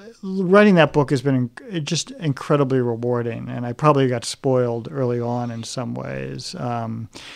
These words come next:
and, uh, but, uh, uh, um, it's allowed me to do what I do now. It's allowed me to write about the things that are important to me, and that's,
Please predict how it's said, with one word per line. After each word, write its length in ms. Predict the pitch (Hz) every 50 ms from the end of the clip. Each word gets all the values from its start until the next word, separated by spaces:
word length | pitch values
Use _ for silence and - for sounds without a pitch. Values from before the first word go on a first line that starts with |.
| - - - - _ _ -
and, 360 | 139 127 120 117 117 117 113
uh, 200 | 120 120 123 123 - _ - - - - _ _ -
but, 440 | 226 165 139 - 151 143 139 139 - _ _ _ _ _ -
uh, 200 | 160 135 131 - 240 240 - _ _ _ _ -
uh, 300 | - 151 131 131 127 - - _ _ _ -
um, 480 | 175 147 135 131 123 123 127 131 - - -
it's 140 | 185 - 180
allowed 320 | 156 147 147 143 147 139
me 100 | 139 135
to 100 | 123 123
do 440 | 117 131 127 123 123 120 117 113 95 - _ - _ _ _ _ _ _ _ _ -
what 140 | 139 120
I 60 | 120 117
do 180 | 117 117 117 117
now. 220 | 117 113 123 120
It's 120 | 120 - -
allowed 260 | 131 131 131 131 127
me 80 | 127 120
to 80 | 120
write 240 | 113 120 120 120 120
about 180 | 117 123 117 113
the 80 | 123 113
things 280 | - 127 120 117 113
that 100 | 120 117
are 40 | 113
important 420 | 110 107 - - 127 127 135 123 113
to 100 | - 127
me, 120 | 127 127 123
and 100 | 123 143
that's, 320 | 147 139 - - -